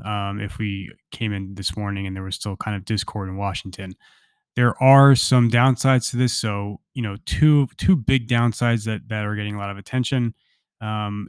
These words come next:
the most important probably is that the Treasury is going to be now issuing a tidal wave of T-bills and refilling that general account as it begins to catch up, uh, you know, for the last several months of, of this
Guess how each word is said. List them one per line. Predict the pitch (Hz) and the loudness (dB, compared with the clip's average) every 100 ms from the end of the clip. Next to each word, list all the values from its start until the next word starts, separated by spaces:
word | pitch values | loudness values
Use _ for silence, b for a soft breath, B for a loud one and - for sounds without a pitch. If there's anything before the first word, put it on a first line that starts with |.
| - | -6
the | |
most | 120 113 - | -4 -2 -4
important | - 147 131 | -2 -2 0
probably | 127 117 110 107 | 0 -2 -2 -2
is | 98 | -4
that | 104 | -8
the | - | -10
Treasury | - 127 113 113 | -6 -4 -2 -4
is | |
going | - 110 107 | -4 -6 -6
to | 101 | -6
be | 101 | -8
now | 101 98 101 101 101 - - | -8 -8 -8 -8 -10 -12 -8
issuing | 123 - 110 98 | -8 -6 -8 -10
a | |
tidal | 95 - 139 131 113 | -12 -8 -4 -2 0
wave | 110 104 98 | -2 -6 -10
of | - 104 | -16 -16
T-bills | - - 110 98 92 98 - - _ _ _ - | -14 -8 -6 -6 -8 -12 -14 -20 _ _ _ -12
and | 98 | -2
refilling | 120 117 123 117 | -2 0 -2 -2
that | 110 107 | -4 -6
general | 120 113 101 | -4 -4 -6
account | 98 - 120 104 104 _ _ _ _ - | -10 -10 -8 -8 -10 _ _ _ _ -14
as | 104 | -12
it | 104 | -10
begins | - 95 | -10 -12
to | - | -12
catch | - 120 - | -8 -6 -4
up, | 113 - - _ | -6 -8 -14 _
uh, | 110 104 104 90 | -8 -6 -8 -8
you | 107 | -10
know, | 98 | -10
for | - | -12
the | 98 | -12
last | 101 98 - | -10 -10 -8
several | - 101 98 98 | -8 -8 -10 -10
months | 104 104 95 - | -8 -8 -8 -12
of, | - 104 98 | -10 -12 -10
of | 101 98 | -14 -12
this | 98 - | -10 -10